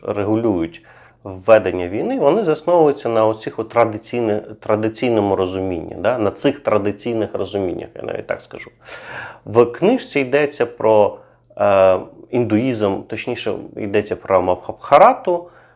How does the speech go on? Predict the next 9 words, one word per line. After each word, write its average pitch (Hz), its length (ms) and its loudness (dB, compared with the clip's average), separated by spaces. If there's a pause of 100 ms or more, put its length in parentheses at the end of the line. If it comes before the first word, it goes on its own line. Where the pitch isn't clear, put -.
(180)
про 120 120 2
християнство 160 840 -2
і 143 200 -4
про 107 300 0
іслам. 87 480 -4 (800)
І 143 420 0 (1000)
в 110 80 -10
даному 202 560 4
випадку 147 800 0